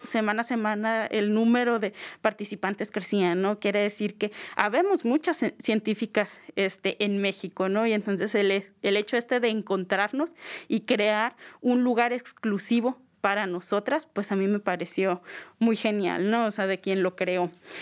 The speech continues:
Y aparte también, este, s-, hay en, en la actualidad varios programas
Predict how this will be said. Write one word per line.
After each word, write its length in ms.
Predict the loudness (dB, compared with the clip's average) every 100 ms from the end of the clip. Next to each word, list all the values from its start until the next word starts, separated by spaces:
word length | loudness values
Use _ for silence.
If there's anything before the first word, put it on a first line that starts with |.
| -12 -10 0
Y 140 | 4
aparte 380 | 4 2 -2 -2
también, 680 | 0 2 2 2 4 4 2 -2 _
este, 440 | 2 2 0 0 -2
s-, 220 | -2 -8 -8 -2
hay 360 | 0 0 -2 -6 -4
en, 120 | 0
en 140 | 2
la 60 | 0
actualidad 760 | 0 2 2 2 0 0 0 -4 -20 -20 -14 0
varios 360 | 0 2 -4
programas 880 | 0 2 2 2 2 0 0 -4 -8